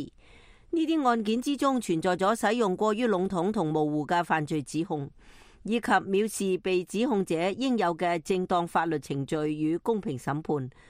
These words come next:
導致嚴重嘅司法不公。人權觀察指出，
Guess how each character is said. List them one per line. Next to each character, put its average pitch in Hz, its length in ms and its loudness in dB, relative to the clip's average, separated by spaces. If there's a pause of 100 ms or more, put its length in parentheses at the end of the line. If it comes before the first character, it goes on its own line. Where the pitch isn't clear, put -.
(220)
導 214 160 2
致 226 140 0
嚴 175 220 2
重 175 240 0
嘅 185 140 0
司 233 180 -4
法 180 180 0
不 165 200 -2
公。 135 260 -2 (600)
人 175 200 0
權 180 160 0
觀 277 160 0
察 226 160 0
指 160 220 -4
出， 170 160 -4